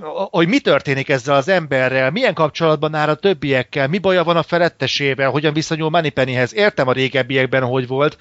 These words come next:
de Daniel Craig hogy viszonyul ezekhez a figurákhoz? Ez nem derült ki. És a Spectre szerintem ezt olyan kurva mélyre ásta, az a kapcsolat, ami Moneypennyvel van, az konkrétan a film egy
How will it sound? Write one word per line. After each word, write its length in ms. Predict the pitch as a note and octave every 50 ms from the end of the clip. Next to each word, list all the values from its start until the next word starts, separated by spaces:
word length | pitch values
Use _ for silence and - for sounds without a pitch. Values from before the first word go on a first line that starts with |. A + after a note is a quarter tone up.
| - - - - - - _
de 180 | - D#3+ D3+ D3+
Daniel 380 | A#2 D3+ D3 D3+ D#3 D3+ D3+
Craig 260 | - - D#3 E3+ F3 -
hogy 200 | - G#3+ A#3+ F#3+
viszonyul 380 | F3 D3 - C#3+ C3 B2+ B2+
ezekhez 320 | B2 A2+ B2+ A#2 - C3 B2
a 80 | C3
figurákhoz? 600 | - D#3 D3 B2+ C3 B2 B2 A#2+ - D#3 D#3 - -
Ez 140 | F#3+ C#3 D3
nem 180 | A3+ C4+ A3+
derült 360 | E3 C#3 B2+ A#2+ B2+ B2 A#2+ -
ki. 220 | - C#3 A#2+ - - - - - - - - _
És 120 | C#3 B2+
a 40 | C#3+
Spectre 420 | - - - D#3+ D3+ - - F3+
szerintem 300 | D#3+ - F3 E3+ D3+ E3+ E3+
ezt 140 | D#3+ - _
olyan 280 | - G#3+ B3+ B3+ F3 -
kurva 360 | - - D#3 E3 D3+ C#3 D3
mélyre 300 | C#3 C#3+ C#3+ D3 C3 B2+ A#2+
ásta, 400 | A#2+ A#2+ B2+ A#2 - - E3 D3 - - - _
az 140 | - E3 F#3+
a 60 | G#3
kapcsolat, 420 | - G3+ G3+ - - E3 C#3+ - C#3+
ami 120 | C3 C3
Moneypennyvel 720 | C3 D3+ F3 E3+ D3+ - B2+ B2 B2 A#2+ A#2 A2+ A2 A2+
van, 180 | A2 C3+ D3+ E3
az 180 | - C3+ A#2+ - _ _
konkrétan 680 | - D#3 D#3 D3 A#2+ C#3 D3+ D#3 D3 - E3 E3 F3 F#3+ -
a 120 | E3+ C#3+
film 340 | - - - E3+ F#3+ G3 G3
egy 220 | - F3+ D#3 -